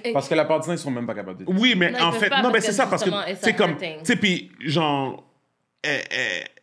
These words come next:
Speaker 3: tu sais, elle a, elle m'a fait le commentaire, puis elle disait, « Tu sais, regarde, même, euh, au niveau de ton podcast, <laughs> », j'ai dit, « Au niveau de ton podcast », elle dit, « Les personnes que t'invites,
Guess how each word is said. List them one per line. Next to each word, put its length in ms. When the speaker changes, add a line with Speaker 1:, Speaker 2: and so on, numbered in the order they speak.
Speaker 3:
tu 60
sais, 120
elle 140
a, 200
elle 60
m'a 160
fait 160
le 60
commentaire, 420
puis 80
elle 60
disait, « 160
Tu 60
sais, 80
regarde, 340
même, 240
euh, 300
au 80
niveau 260
de 80
ton 200
podcast, 760
<laughs> », 100
j'ai 180
dit, « 440
Au 100
niveau 200
de 60
ton 120
podcast », 560
elle 80
dit, « 320
Les 100
personnes 380
que 80
t'invites, 680